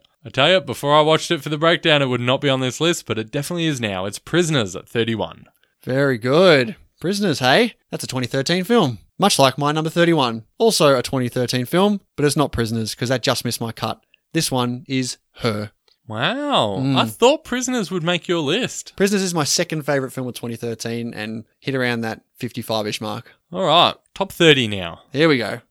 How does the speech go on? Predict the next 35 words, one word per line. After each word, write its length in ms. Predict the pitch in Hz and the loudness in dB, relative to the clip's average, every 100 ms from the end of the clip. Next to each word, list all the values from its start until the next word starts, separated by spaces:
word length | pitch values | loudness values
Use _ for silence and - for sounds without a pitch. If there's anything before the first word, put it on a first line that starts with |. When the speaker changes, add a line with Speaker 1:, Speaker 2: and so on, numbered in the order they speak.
| - | -16
Speaker 1:
Let's 180 | 160 - | -12 -2
kick 160 | 160 | 0
it 80 | 147 | 4
off 200 | 139 - | 4 4
with 100 | 123 | -8
a 40 | |
film 360 | 113 123 120 113 | -6 -4 -4 -6
I 180 | - 123 | -4 -4
am 140 | 107 107 | -4 2
one 160 | 202 | 2
hundred 180 | 160 120 | 2 -2
percent 260 | 101 113 104 | -4 -6 -6
sure 280 | 113 101 | -6 -6
will 140 | 95 95 | -6 -6
not 200 | 98 104 | -6 -4
make 220 | 98 - | -6 -6
your 140 | 101 98 | -6 -4
list. 380 | 170 - - - - _ | -4 -6 -16 -20 -20 _
From 520 | - 117 107 104 104 - | -6 0 0 0 -4 -8
two 200 | - 226 | -8 -8
thousand 520 | - 190 202 208 208 | -4 0 0 -2 -6
and 180 | - 113 | -8 -10
sixteen, 760 | - - 262 - - 202 202 190 | -10 -6 -6 -6 -4 0 0 -2
it 140 | - | -2
is 240 | 143 139 131 | 0 0 -6
Nocturnal 880 | 117 104 - - - 135 147 151 - - | -6 -6 -8 -16 -10 -6 -4 -6 -8 -8
Animals. 720 | 101 98 92 87 87 - - _ - | -8 -6 -8 -10 -14 -18 -20 _ -8
Speaker 2:
You 360 | 135 160 156 | -2 2 2
overrate 640 | 135 135 139 123 120 139 139 | 4 4 4 0 2 2 2
that 200 | 120 113 | -2 0
film 240 | 127 117 | -6 -6
so 500 | - - 139 151 147 | -4 -2 4 6 4
much. 500 | 117 123 117 - - _ - | 2 -2 -2 -6 -12 _ -4
Speaker 1:
I 60 | 127 | -2
disagree, 440 | 113 98 101 92 | 0 -2 -6 -8